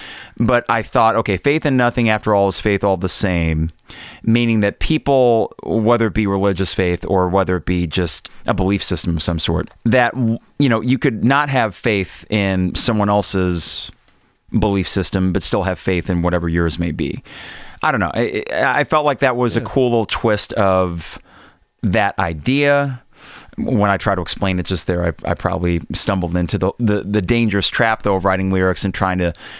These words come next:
Speaker 1: be clever and instead writing something that could end with, you know, just fall with a thud.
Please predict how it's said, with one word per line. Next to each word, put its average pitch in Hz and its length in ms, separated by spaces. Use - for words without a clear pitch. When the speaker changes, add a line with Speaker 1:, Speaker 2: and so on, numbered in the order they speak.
Speaker 1:
be 143 180
clever 117 460
and 107 140
instead 98 680
writing 104 320
something 98 320
that 90 120
could 82 320
end 92 260
with, - 300
you 95 80
know, 80 120
just - 280
fall 85 160
with - 100
a - 60
thud. - 520